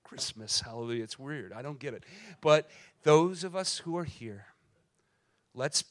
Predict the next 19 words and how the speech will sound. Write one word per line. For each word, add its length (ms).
ponder. 720
Let's 400
take 360
time. 520
Let's 320
unplug, 920
uh, 60
from 360
the 300
status 680
quo 520
of 140
what 240
it 140
means 520
to, 220
or 240
what 180
it, 80